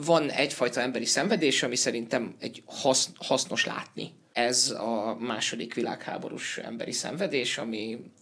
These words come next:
egy nagyon fontos emlékeztető szerintem a, a, az emberek számára, hogy, ö, ha teret engedünk a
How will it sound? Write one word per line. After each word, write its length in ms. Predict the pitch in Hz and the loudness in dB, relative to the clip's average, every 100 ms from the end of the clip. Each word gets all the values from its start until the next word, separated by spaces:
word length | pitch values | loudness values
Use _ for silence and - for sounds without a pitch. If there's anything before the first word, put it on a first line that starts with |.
| _ _ - | _ _ -12
egy 340 | - - - - | -10 -8 -10 -8
nagyon 260 | 123 120 - | -2 -2 -2
fontos 380 | 113 113 113 - | -4 -4 0 0
emlékeztető 920 | 135 - - - - - - - - - - - - - _ _ | 0 -4 -6 -2 -2 -2 -8 -8 -8 -12 -20 -20 -20 -20 _ _
szerintem 580 | - - - - - - | -8 -8 -8 -10 -10 -10
a, 120 | 50 | -10
a, 400 | - - - - | -10 -12 -14 -14
az 140 | - - | -10 -10
emberek 360 | 123 117 - | -8 -8 -8
számára, 520 | - - - - - - | -8 -8 -10 -10 -8 -6
hogy, 260 | - - | -6 -6
ö, 200 | - - - - - - - - - _ - | -8 -6 -8 -12 -20 -20 -20 -20 -20 _ -4
ha 380 | - 110 - - - - - | 0 0 -2 -10 -20 -20 -4
teret 280 | - 117 - | 0 0 0
engedünk 480 | 110 117 113 113 113 | -2 -2 -4 -6 2
a 240 | 117 110 | 2 2